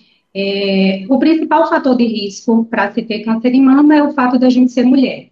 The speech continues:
né? Então, toda mulher, por si só, já tem um risco elevado em relação ao homem, por exemplo. E a idade é o outro fator de risco mais importante. Então, a partir dos cinquenta anos, existe um risco maior,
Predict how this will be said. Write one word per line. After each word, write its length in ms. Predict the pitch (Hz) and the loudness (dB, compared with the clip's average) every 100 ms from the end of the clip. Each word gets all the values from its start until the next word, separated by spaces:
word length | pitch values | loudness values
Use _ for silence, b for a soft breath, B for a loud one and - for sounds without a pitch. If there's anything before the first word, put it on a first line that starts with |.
| - | -8
né? 100 | 185 | -6
Então, 340 | 240 - 226 | -6 -4 -4
toda 220 | 247 240 | -2 0
mulher, 400 | 254 247 233 240 | 2 2 0 -2
por 120 | - 254 | -2 -4
si 160 | 269 | -2
só, 360 | 254 269 247 269 | -4 -2 0 0
já 300 | 254 254 - | 0 -2 0
tem 240 | 233 233 | 0 2
um 80 | 240 | 2
risco 460 | 220 226 - 254 233 | 0 -4 -6 -4 -2
elevado 600 | 226 240 202 180 190 240 | 0 -2 -2 -2 -2 -6
em 60 | |
relação 400 | 220 214 226 220 | -4 -4 -4 -6
ao 160 | 226 262 | -2 -2
homem, 320 | 220 175 - | -2 -6 -14
por 120 | - 180 | -10 -8
exemplo. 300 | 170 - _ _ _ _ _ _ _ - | -8 -12 _ _ _ _ _ _ _ -2
E 120 | 240 | 0
a 100 | 254 | 2
idade 680 | 294 247 240 240 254 339 - - | 2 0 0 0 0 0 -4 -6
é 460 | 240 226 226 277 - | -2 0 0 -2 -4
o 140 | - 262 | -8 -4
outro 260 | 233 233 | -2 -2
fator 300 | - 254 262 | -4 -4 -2
de 60 | 247 | -2
risco 280 | 240 - 254 | -2 -2 -2
mais 220 | 247 233 | 0 0
importante. 640 | 262 269 320 - 202 - 175 | 0 0 -4 -6 -10 -12 -14
Então, 180 | 202 | -8
a 100 | 202 | -6
partir 280 | 208 226 262 | -6 -4 0
dos 200 | 262 302 | 0 0
cinquenta 420 | 294 262 254 254 | -2 0 0 0
anos, 400 | 214 196 202 220 | -2 -4 -6 -8
existe 420 | 220 226 226 - 247 | -8 -4 -4 -2 -4
um 60 | |
risco 480 | 226 254 320 - 311 | -2 0 -2 -2 0
maior, 540 | 277 262 196 165 175 | 2 2 0 -4 -10